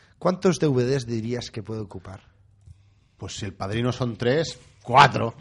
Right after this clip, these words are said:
Speaker 1: <laughs> Doscientos mil D V Ds.
Speaker 2: Doscientos mil D V Ds, joder, para hacer Tom Manta de lo de la Gaia.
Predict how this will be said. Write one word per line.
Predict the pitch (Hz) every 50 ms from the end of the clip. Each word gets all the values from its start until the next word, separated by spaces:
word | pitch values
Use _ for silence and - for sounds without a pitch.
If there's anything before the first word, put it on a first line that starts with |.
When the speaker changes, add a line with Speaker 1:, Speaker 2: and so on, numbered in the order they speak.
| - - -
Speaker 1:
<laughs> | 151 139 117 120 147 196 196 - - - - - - - - 220 226 - - - 175 -
Doscientos | 143 185 175 - - 196 185 151 175 143 139
mil | 202 254 254
D | 285
V | 247 175 160 160
Ds. | 214 226 165 - - - 127
Speaker 2:
Doscientos | 143 180 170 - 180 180 165 147 165 135 156
mil | 180 208
D | 233 247
V | 220 180
Ds, | 170 180 180 160
joder, | - 165 170 165 151 -
para | 151 143
hacer | 131 - - -
Tom | - 190 160 143
Manta | 147 156 160 147 123 127
de | 123 127
lo | 123 120
de | 120 120
la | 120 117 117
Gaia. | 123 135 135 131 123 113 110 120